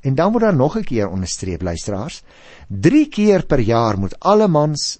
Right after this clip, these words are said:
voor my, die Here God, verskyn. Jy sien, die Israelitiese godsdiens was eintlik ingestel op mans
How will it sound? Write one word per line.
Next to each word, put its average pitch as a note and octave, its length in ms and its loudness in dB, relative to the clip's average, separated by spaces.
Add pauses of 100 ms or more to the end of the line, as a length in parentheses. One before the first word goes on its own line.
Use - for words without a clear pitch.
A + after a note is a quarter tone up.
voor A2 340 -4
my, F#2 420 -2 (460)
die F#2 180 -8
Here A2+ 400 -2
God, - 420 -8 (440)
verskyn. - 640 -6 (640)
Jy A#2+ 100 -4
sien, F#3 400 0
die D3 280 2
Israelitiese D#3 600 -2
godsdiens C3+ 680 -4 (760)
was B2 360 0
eintlik G#3+ 380 0
ingestel D3+ 580 0
op A#2 100 0
mans A#2 480 -2